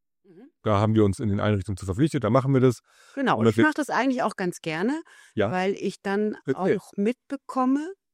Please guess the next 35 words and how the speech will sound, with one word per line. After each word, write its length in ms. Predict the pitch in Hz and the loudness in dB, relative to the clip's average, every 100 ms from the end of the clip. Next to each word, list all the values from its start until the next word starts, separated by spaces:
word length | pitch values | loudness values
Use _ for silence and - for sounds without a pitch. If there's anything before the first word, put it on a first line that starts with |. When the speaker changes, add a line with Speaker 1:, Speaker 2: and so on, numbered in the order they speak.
| _ _ - _ _ | _ _ -20 _ _
Speaker 1:
wie, 500 | 196 202 196 190 190 - | -2 2 2 2 0 -8
äh, 140 | 165 | -12
das 260 | 147 180 - - | -6 -6 -8 -2
Kind 220 | 214 202 | 0 0
vorankommt 800 | - 143 143 175 - 233 254 370 - _ _ | -2 -2 -2 -2 -2 -2 -2 -4 -12 _ _
Speaker 2:
Mhm. 300 | 120 127 143 _ _ | -20 -18 -20 _ _
Speaker 1:
und 140 | 185 | -2
wo 60 | 190 | 0
seine 280 | 185 165 160 | 0 -2 -2
Probleme 520 | - 151 151 160 185 | -6 -4 -2 2 2
liegen. 520 | 208 226 240 _ _ _ - | 4 2 0 _ _ _ -6
Ich 180 | - - _ | -6 -6 _
kriege 280 | - 214 196 | 0 2 4
ganz 300 | 175 190 185 | 4 4 2
viel 200 | - 185 | -2 2
mit, 240 | 196 202 | 2 2
es 260 | - - 165 | -2 -4 -4
ist, 160 | 175 - | -6 -8
äh, 460 | - - - - | -14 -12 -10 -6
ja, 240 | 104 196 220 | -4 -4 -2
entweder 340 | 196 180 175 | 0 2 2
der 180 | 170 160 | 0 0
Rechenteil 880 | 185 - 208 202 - 202 214 233 247 | -2 2 4 4 2 -2 2 2 0
oder 180 | - 185 170 | -2 -4 -2
der 160 | 156 165 | 0 2
math-, 260 | 165 160 | 0 -2
mathematische 680 | - - 175 165 202 220 - | -6 -4 0 0 0 -6 -10
Teil 280 | - 220 220 | -2 2 2
oder 260 | 202 180 165 - - - - _ | 2 -2 -4 -8 -20 -20 -20 _
das 200 | - - | -14 -6
Deutsch. 420 | 175 170 220 277 | 0 6 6 4
Und 120 | 196 | 2
meistens 360 | 180 175 - 175 | 4 4 2 -6
ist 180 | - 175 | -4 -2
es 260 | 185 - | -2 -6